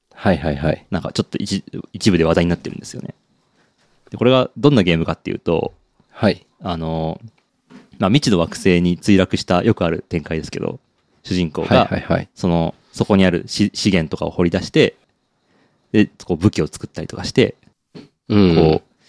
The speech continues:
Speaker 2: 生き残るために、なんかその、工場みたいなものをですね、どんどん作っていって、
Speaker 1: うん。
Speaker 2: こう、資材を増やしていこうっていう、まあ、そういうクラフト系のゲームなんですけど、
Speaker 1: はいはいはい。
Speaker 2: それの他のとの違いっ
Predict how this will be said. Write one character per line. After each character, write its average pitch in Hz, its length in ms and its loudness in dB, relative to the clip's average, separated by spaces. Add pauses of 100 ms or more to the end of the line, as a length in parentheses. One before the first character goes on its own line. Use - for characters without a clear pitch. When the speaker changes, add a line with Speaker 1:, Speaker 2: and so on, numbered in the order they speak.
(120)
Speaker 2:
生 95 80 -6
き 104 100 -2
残 92 200 2
る 82 60 0
た 87 120 -6
め 85 120 0
に、 110 280 0
な 92 120 -8
ん - 20 -10
か - 140 -12
そ - 120 -14
の、 - 220 -12 (240)
工 104 200 4
場 101 160 4
み 80 80 -6
た - 100 -16
い - 40 -16
な - 80 -14
も 92 100 -14
の 92 80 -12
を - 60 -16
で - 80 -18
す - 120 -20
ね、 - 220 -14 (240)
ど 92 100 2
ん 85 40 0
ど 80 80 -4
ん - 40 -12
作 101 220 4
っ 80 40 0
て - 80 -4
い - 20 -6
っ - 20 -16
て、 - 300 0
Speaker 1:
う - 20 -8
ん。 - 40 -18 (400)
Speaker 2:
こ 82 280 -2
う、 - 40 -14
資 98 120 2
材 80 140 2
を - 20 -2
増 85 80 -2
や 90 100 2
し - 40 -6
て 80 80 -4
い 78 60 -4
こ 80 160 0
う - 20 -8
っ - 40 -10
て - 140 -10
い 50 60 -6
う、 - 40 -6
ま 92 100 -2
あ、 - 20 -16
そ 92 140 2
う - 20 4
い 85 80 2
う - 60 -4
ク - 140 -4
ラ 92 80 2
フ - 80 -10
ト 90 100 -6
系 82 180 -6
の 82 140 -8
ゲ 80 140 -8
ー - 20 -8
ム 82 60 -10
な 80 60 -10
ん - 60 -14
で - 60 -16
す - 60 -18
け - 100 -10
ど、 - 200 -10 (380)
Speaker 1:
は - 180 -2
い 73 40 2
は 78 160 -4
い 69 40 -4
は - 140 -12
い。 - 120 -18 (100)
Speaker 2:
そ - 160 -2
れ 139 80 6
の 147 280 4 (140)
他 117 200 -2
の 117 80 0
と 98 100 -4
の 80 60 -6
違 82 360 -4
い - 20 -8
っ - 40 -16